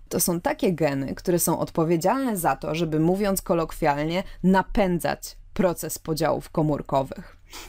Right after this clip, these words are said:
I jeżeli wszystko jest w porządku, to to napędzanie procesu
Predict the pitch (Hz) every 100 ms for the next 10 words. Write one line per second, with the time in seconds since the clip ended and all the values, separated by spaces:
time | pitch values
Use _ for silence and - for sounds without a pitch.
0 | - 370 381 339 269 233 - 247 240 -
1 | 196 185 - 185 165 139 - 175 185 196
2 | 190 180 185 - 175 165 185 220 170 147
3 | 180 170 165 170 - 165 147